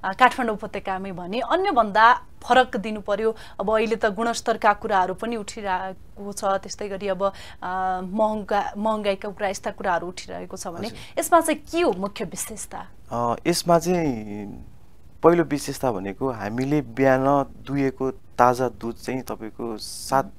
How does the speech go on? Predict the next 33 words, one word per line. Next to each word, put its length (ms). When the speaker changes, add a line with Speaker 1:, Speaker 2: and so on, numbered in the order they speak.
Speaker 2:
साढे 380
छ 140
बजेदेखि 560
Speaker 1:
हजुर। 520
Speaker 2:
साढे 280
आठ 340
बजेभित्र 480
उपत्यकाको 840
घरमा 360
पुर्याउँछौँ। 500
Speaker 1:
मह्म। 140
Speaker 2:
पहिलो 240
विशेषता। 460
Speaker 1:
मह्म। 440
Speaker 2:
अ, 600
बाहिर 260
ग्राहकहरूले 560
बाहिर 260
कुनै 260
पनि 220
डेरीमा 460
गएर 280
किनिरहनु 640
झन्झट 500
गर्नु 220
परेन। 320
Speaker 1:
हजुर। 240
Speaker 2:
त्यसपछि 600
दोस्रो 280
भनेको 380
यो 160
चाहिँ 260
डेरी, 400